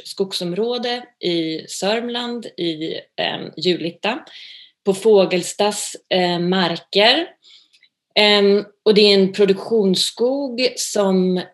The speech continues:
vi har, eh, arrenderat på femtio år och, eh, syftet är att ta den här skogen ur produktion. Ehm,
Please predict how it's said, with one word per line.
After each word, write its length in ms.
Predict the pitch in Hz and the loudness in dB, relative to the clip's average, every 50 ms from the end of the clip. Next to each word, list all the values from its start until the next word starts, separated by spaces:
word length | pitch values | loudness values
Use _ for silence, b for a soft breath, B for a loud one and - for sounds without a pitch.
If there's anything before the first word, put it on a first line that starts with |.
| _ _ | _ _
vi 400 | - 175 165 170 190 185 185 185 | -14 -4 0 4 4 6 6 4
har, 600 | 185 175 - 170 160 156 165 165 - 156 160 - - - - | 2 0 -2 -4 -4 -4 -4 -6 -6 -6 -8 -10 -10 -8 -6
eh, 340 | 170 160 156 156 160 - - | -6 -4 -4 -6 -6 -6 -6
arrenderat 1040 | 160 156 165 160 170 156 175 175 165 - 180 185 226 254 - - _ - - - - _ - | -6 -6 -6 -6 -4 -4 -2 -2 -2 -2 -2 -2 -4 -4 -6 -10 _ -18 -18 -18 -16 _ -8
på 80 | 180 | -8
femtio 580 | 160 - - - 196 175 165 151 143 - 175 - | -8 -8 -6 -6 -6 -6 -6 -8 -10 -8 -10 -8
år 460 | - 160 151 170 180 208 233 262 285 311 - _ _ _ _ - | -6 -8 -6 -4 -4 -4 -4 -6 -10 -14 -18 _ _ _ _ -4
och, 500 | 190 180 180 - - _ _ _ - 175 | -2 -2 -2 -6 -12 _ _ _ -6 -4
eh, 260 | 165 160 160 160 - - _ - | -2 -2 -4 -4 -8 -10 _ -10
syftet 580 | - - - 196 190 - - - - 180 170 170 | -4 -2 -2 -2 -2 -6 -12 -8 -6 -6 -6 -4
är 300 | - - 156 151 160 165 - | -4 -4 -4 -4 -6 -8 -10
att 200 | - 156 143 - - - - | -14 -14 -14 -16 -16 -10 -8
ta 340 | - - 202 196 196 196 | -6 -4 -2 0 0 0
den 140 | 190 190 170 | 0 -2 -4
här 160 | 170 165 160 | -6 -8 -8
skogen 640 | 143 - - - - 160 147 139 143 - 165 156 143 - | -10 -12 -12 -10 -10 -10 -10 -10 -10 -10 -10 -10 -10 -10
ur 360 | - 151 147 143 147 143 - _ - | -10 -10 -8 -10 -12 -14 -16 _ -10
produktion. 760 | - 160 165 165 - - - - 254 180 - - 87 - 170 - B B B B B B B B B B B B B B _ _ _ _ - 202 | -10 -8 -8 -10 -12 -12 -4 -2 -2 -2 -2 -6 -12 -14 -14 -16 B B B B B B B B B B B B B B _ _ _ _ 0 2
Ehm, 560 | 214 208 202 202 196 196 196 190 196 190 | 4 4 4 4 4 4 4 4 2 0